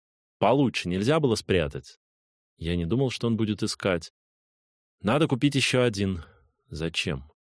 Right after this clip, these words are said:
"Чтобы не подорвать веру. Этот набор у нас теперь как бы страховочный,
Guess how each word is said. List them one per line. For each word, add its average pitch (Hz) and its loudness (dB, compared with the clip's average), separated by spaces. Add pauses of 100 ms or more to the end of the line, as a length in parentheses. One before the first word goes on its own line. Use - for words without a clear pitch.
(300)
"Чтобы 101 0
не 135 0
подорвать 143 0
веру. 117 2 (520)
Этот 117 0
набор 123 2
у 120 2
нас 110 2
теперь 113 -2
как 107 -2
бы 104 -2
страховочный, 104 -2